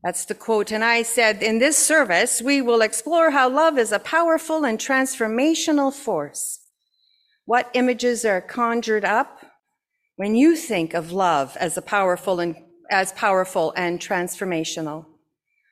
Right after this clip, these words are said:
What are the limits of this love? Further to that,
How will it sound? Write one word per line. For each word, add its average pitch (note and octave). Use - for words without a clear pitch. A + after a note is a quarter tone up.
What C#4
are C#4
the B3
limits -
of F3+
this E3+
love? D3
Further A#3
to G#3
that, G3+